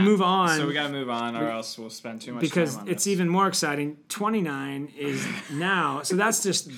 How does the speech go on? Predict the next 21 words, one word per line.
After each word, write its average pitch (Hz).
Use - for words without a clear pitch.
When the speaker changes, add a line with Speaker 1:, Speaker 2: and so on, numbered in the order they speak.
Speaker 1:
we 208
just 247
got 170
through, 165
like, 135
the 127
clothing. 127
Speaker 2:
Yeah. 135
Speaker 1:
Oh, 180
but 151
chapter 190
twenty-nine 180
of 147
Exodus, 135
he 160
starts -
to 156
set 170
apart 196
the 160
priests. -